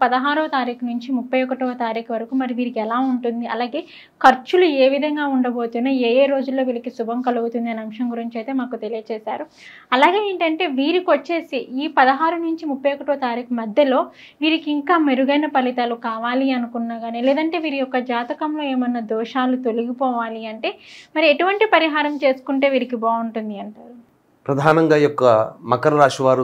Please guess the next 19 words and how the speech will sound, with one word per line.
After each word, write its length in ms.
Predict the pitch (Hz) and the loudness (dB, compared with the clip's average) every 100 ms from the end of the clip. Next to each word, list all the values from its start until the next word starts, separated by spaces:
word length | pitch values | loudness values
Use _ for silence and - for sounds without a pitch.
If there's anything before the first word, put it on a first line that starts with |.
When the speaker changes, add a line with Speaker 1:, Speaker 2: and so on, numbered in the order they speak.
| 110 | 2
Speaker 2:
గమనించుకున్నట్లయితే 760 | 120 123 123 120 113 104 127 135 _ _ _ - | 0 0 -2 -4 -4 -4 -6 -8 _ _ _ -8
వీరికి 220 | 131 127 131 | -8 -6 -4
సంబంధించి 560 | 143 156 147 147 147 110 101 - - | -2 0 0 -2 -2 -2 -4 -12 -2
ప్రతిరోజు 720 | 135 175 170 160 135 120 120 120 - - - | 0 2 2 4 4 2 -2 -6 -8 -12 -2
శంకరాచార్య 800 | 123 135 143 139 139 127 123 120 | 0 2 4 6 6 4 4 0
విరచిత 360 | 110 113 - 110 110 - _ _ _ | -2 -4 -4 -4 -4 -6 _ _ _
సుబ్రహ్మణ్య 640 | - 120 120 135 135 131 123 | -12 -8 -2 -2 0 -2 -4
కరావలంబ 540 | 107 110 117 127 127 123 | 0 2 2 2 0 -4
స్తోత్రము, 480 | 127 131 123 135 180 180 _ _ _ _ - | -2 -2 0 -2 -6 -8 _ _ _ _ 0
లక్ష్మీ 400 | 127 131 - 196 196 | 4 4 4 6 6
నృసింహ 420 | 175 170 160 139 131 | 4 0 0 2 0
స్తోత్రము, 680 | - 131 131 131 135 131 123 98 _ _ _ _ _ | -2 0 0 2 0 2 -2 -6 _ _ _ _ _
ఇవి 180 | 110 113 120 | -4 2 6
రోజు, 260 | 165 180 190 139 | 6 6 4 4
రోజు, 220 | 131 135 113 | 0 -4 -2
రోజుకి 400 | 131 151 151 151 110 104 - _ _ _ 110 | 2 2 0 -4 -4 -6 -16 _ _ _ -2
మూడు 260 | 127 147 - | 2 2 4
సార్లు 360 | 127 147 139 110 98 _ _ - | 4 4 0 -2 -6 _ _ -10
ఒక 80 | 104 | -4